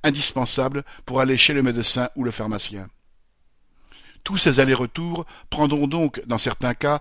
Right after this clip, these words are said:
cinq à six mois, durant lesquels les employés des centres de sécurité sociale devront gérer ces dossiers. Si déjà constituer ces dossiers d'A M E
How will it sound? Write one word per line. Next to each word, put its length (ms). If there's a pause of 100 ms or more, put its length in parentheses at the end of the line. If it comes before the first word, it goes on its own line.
(140)
cinq 300
à 60
six 180
mois, 280 (300)
durant 220
lesquels 480
les 180
employés 380
des 100
centres 320
de 60
sécurité 420
sociale 520 (260)
devront 260
gérer 260
ces 160
dossiers. 480 (840)
Si 220
déjà 340
constituer 480
ces 160
dossiers 360
d'A 160
M 160 (100)
E 40